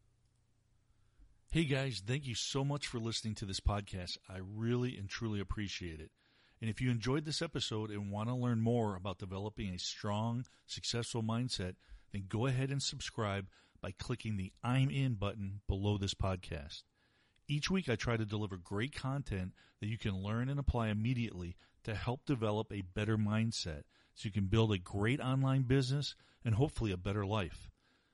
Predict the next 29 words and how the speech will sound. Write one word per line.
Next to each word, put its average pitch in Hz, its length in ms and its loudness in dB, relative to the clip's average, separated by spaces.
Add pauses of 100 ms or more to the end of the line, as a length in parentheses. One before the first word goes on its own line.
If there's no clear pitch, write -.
(120)
So - 100 -4
if 113 100 -2
you 113 80 4
like 117 300 2
what 147 140 2
we're 131 120 2
trying 127 300 0
to 113 80 2
do 110 220 2
here 113 280 0
at 101 120 -4
The 98 60 -4
Marketer's 98 440 -2
Mindset, 104 540 -2 (540)
then 117 120 0
help 135 200 4
us 151 100 4
spread 151 240 2
the 131 80 2
message 127 460 2
and 107 160 0
give 107 180 4
us 139 200 4
a 143 60 0
rating 127 680 2
and 117 220 2
review 123 400 2
on 110 120 0
iTunes 101 600 0